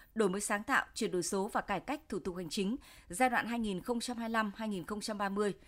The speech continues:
tổ chức các lớp tập huấn, hội thảo về chuyển đổi số, ứng dụng trí tuệ nhân tạo A I, đồng thời triển khai các ứng dụng khác từ Cục Hải quan.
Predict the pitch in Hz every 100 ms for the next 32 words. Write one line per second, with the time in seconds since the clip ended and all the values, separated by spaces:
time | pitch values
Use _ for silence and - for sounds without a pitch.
0 | - - - 233 208 294 320 330 330 185
1 | 196 190 226 254 - 202 156 196 185 185
2 | 170 - 202 208 285 - - 214 247 311
3 | 196 214 262 226 233 208 - 226 - 220
4 | 190 - - - 240 220 220 196 233 170
5 | - 254 240 320 - 208 226 226 - 311
6 | 330 - 214 180 - 190 190 175 - 220